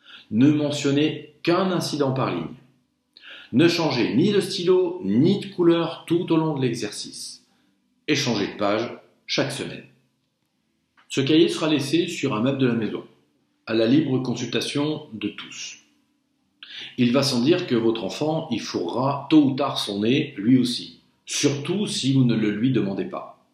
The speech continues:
C'est justement en cela que réside tout l'intérêt de l'outil. Lorsqu'il prendra librement connaissance de son contenu, mu par une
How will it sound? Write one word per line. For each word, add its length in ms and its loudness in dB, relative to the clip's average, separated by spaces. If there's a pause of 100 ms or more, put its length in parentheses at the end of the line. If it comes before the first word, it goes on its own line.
(680)
C'est 200 4
justement 380 -2
en 80 0
cela 260 -2
que 160 -2
réside 680 -2
tout 120 -4
l'intérêt 360 0
de 60 -4
l'outil. 400 -10 (580)
Lorsqu'il 460 -2
prendra 760 -4
librement 580 -4
connaissance 540 -8
de 40 -16
son 160 -14
contenu, 540 0 (140)
mu 360 4
par 200 -6
une 140 -10